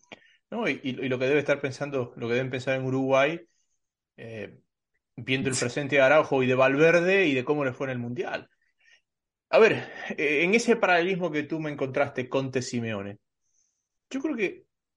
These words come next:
Speaker 1: hay tres entrenadores que tienen muchas cosas en común, y no sé si parten, o que tienen un presente muy común, que son Ten Hag, Arteta y Xavi.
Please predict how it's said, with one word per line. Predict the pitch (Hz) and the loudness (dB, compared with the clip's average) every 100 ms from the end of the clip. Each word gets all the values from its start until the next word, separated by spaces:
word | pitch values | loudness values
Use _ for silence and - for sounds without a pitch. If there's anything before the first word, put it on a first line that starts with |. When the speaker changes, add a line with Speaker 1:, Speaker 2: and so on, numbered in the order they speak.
| _ _ _ _ _ | _ _ _ _ _
Speaker 1:
hay | 165 185 185 | 2 2 0
tres | 226 247 240 - - _ | 0 0 0 -6 -20 _
entrenadores | 151 151 156 151 175 196 | -4 -2 2 4 4 0
que | 196 143 | -4 -8
tienen | 170 170 175 175 165 | -6 -4 -4 -6 -8
muchas | 165 170 160 | -10 -10 -10
cosas | 165 - - | -10 -10 -8
en | 127 117 | -6 -4
común, | 123 135 135 113 123 - _ - | -2 -2 -2 -4 -8 -16 _ -10
y | |
no | 127 | -8
sé | 139 156 | -4 -6
si | - 135 - _ _ - | -6 -12 -14 _ _ -2
parten, | 139 - 127 127 - _ _ _ _ _ _ - | -2 -2 -6 -8 -12 _ _ _ _ _ _ -8
o | |
que | 131 | -4
tienen | 156 214 202 | -2 0 0
un | 190 | 0
presente | 185 - 208 185 135 120 | -2 -2 0 2 0 -4
muy | 117 | -4
común, | 113 110 104 123 - - _ _ _ _ _ _ _ _ _ _ _ | -6 -6 -6 -10 -18 -20 _ _ _ _ _ _ _ _ _ _ _
que | 147 | -6
son | 226 226 - - _ _ _ _ | -2 -2 -2 -10 _ _ _ _
Ten | 151 135 | -4 0
Hag, | 233 226 - _ _ _ _ _ | 0 -2 -12 _ _ _ _ _
Arteta | 131 135 208 202 196 - - | -4 -2 -2 -2 -4 -8 -14
y | |
Xavi. | 123 127 107 | -4 -2 -2